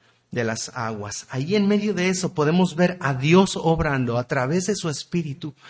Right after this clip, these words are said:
El Espíritu siem-, de Dios siempre ha sido el agente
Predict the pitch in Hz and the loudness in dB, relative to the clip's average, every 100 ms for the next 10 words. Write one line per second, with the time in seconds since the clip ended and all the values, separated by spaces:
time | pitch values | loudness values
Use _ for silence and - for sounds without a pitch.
0 | - - 135 135 - 190 208 151 143 160 | -10 0 0 0 -4 -4 -4 -6 -4 -4
1 | 143 139 131 127 147 127 - 156 147 147 | -4 -2 -2 0 -2 -4 -4 -4 -4 -6
2 | 135 143 139 123 110 110 - 185 185 185 | -6 -6 -4 -2 -4 -6 0 2 2 -2